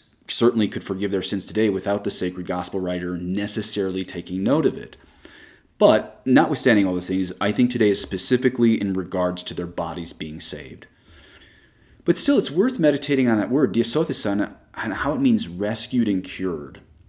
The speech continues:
Jesus rescued their bodies today from demons and death and corruption.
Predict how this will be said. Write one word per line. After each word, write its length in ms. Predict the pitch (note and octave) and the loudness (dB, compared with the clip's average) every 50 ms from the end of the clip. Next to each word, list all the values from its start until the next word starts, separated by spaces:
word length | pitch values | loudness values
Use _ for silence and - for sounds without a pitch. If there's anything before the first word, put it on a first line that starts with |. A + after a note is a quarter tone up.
| _ _ _ - - - - - | _ _ _ -20 -20 -16 -12 -10
Jesus 460 | F#2 - A#2 C3+ C#3 D3+ D3 - - | -4 -2 0 0 0 0 -2 -2 -4
rescued 600 | F2+ F2 G2 G#2 A2+ A#2+ A#2 - - - B2 A#2 | -4 0 2 2 2 2 0 0 0 2 2 4
their 100 | A2+ G#2 | 4 2
bodies 460 | F#2+ E2 F#2 F#2 F#2 F#2+ G2+ G2 - - | 2 0 -2 -2 -2 -2 -2 -2 -4 -4
today 180 | F2 F#2 F2+ | -4 -4 -4
from 200 | F2 - F2+ F2+ | -4 -4 -6 -6
demons 440 | F2+ F#2+ G#2 A2 A2+ A2 G#2 G2+ F#2 | -4 0 2 2 4 4 2 0 -2
and 100 | F#2 F2 | -4 -6
death 240 | F2 F2 F2+ F2 - | -4 -4 -4 -4 -4
and 120 | F2 E2+ | -8 -8
corruption. 640 | - E2+ E2 E2 D#2+ D#2+ - - - - - - | -8 -8 -8 -8 -8 -10 -10 -12 -12 -12 -14 -18